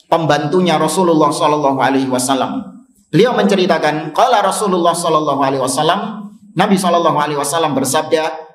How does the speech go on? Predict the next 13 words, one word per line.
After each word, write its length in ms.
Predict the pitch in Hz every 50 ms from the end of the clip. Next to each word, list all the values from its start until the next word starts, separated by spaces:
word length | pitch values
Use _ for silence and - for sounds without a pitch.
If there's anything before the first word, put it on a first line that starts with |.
| _ _
"Yushiku 1120 | - 147 160 170 190 214 214 196 170 151 - - 180 185 185 180 175 143 123 - - - - - - - - _ _ _ _ -
an 400 | 185 196 208 202 196 185 185 190
tada'a 1120 | 190 185 180 185 - 160 180 202 220 220 214 - - 202 208 214 208 214 214 214 - - - 175 180 185
alaikumul 920 | 196 196 214 226 214 196 - 202 196 202 202 196 196 202 196 185 180 185 202
umamu 460 | 214 214 214 202 196 180 170 147 120 - - - - - - - - _ _ _ -
min 560 | 165 180 196 214 214 208 190 180 170 190 196
kulli 560 | 233 262 254 233 226 226 220 220 226 226 -
ufukin 800 | 233 240 233 - 233 220 - - 254 254 - - 254 - - - - - - - - - _ - - -
kama 560 | 202 208 208 202 202 185 170 156 - - 185
tatada'al 1120 | 185 180 180 - 175 170 160 - 156 165 196 202 196 196 180 - 196 180 180 175 156 - 180 196
akalatu 640 | 202 196 185 185 180 180 180 170 170 185 180 170 151
ala 480 | - 180 185 180 165 151 143 - -
qas'atiha." 720 | 165 151 - - - - 151 151 - 151 147 131 131 117